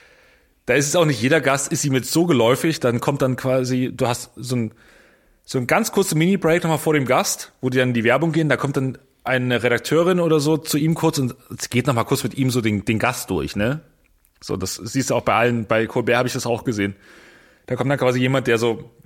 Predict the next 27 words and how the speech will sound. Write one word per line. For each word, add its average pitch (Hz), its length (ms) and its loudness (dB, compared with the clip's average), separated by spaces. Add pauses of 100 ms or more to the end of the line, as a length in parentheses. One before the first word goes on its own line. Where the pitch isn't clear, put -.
(120)
dieses 135 280 0
Segment 135 360 0
quasi 135 240 0
betreut 120 380 2
und 120 160 0
sagt 117 180 0
dann 127 60 -2
nochmal 110 200 0
so, 113 240 -2
„Äh, 104 420 -2 (260)
guck 107 120 -6
mal 101 100 0
hier, 101 300 -2 (280)
die 117 140 0
drei 101 280 0
Fragen, 107 380 0
das 107 160 0
wäre 110 100 2
ganz 104 220 -2
gut, 113 140 -2
wenn 104 80 0
wir 104 120 0
wieder 107 220 0
hinkommen, 113 560 0
aber 104 260 -2
ansonsten 101 400 -2
ja.“ 92 300 -2